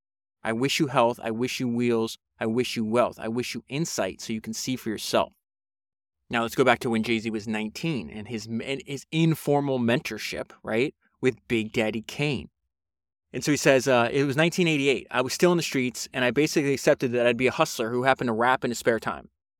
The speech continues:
I thought the rap game was crooked and a little fake.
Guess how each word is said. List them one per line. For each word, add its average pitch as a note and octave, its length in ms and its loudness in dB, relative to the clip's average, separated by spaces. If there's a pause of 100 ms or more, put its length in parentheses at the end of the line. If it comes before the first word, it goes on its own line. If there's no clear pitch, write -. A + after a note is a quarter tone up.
(100)
I D3+ 140 6
thought F#3 160 4
the C3 80 4
rap C3 280 6
game C3+ 180 0
was A2+ 140 -4
crooked A#2+ 440 2
and B2+ 140 -6
a A#2 60 0
little A#2+ 200 2
fake. - 380 -4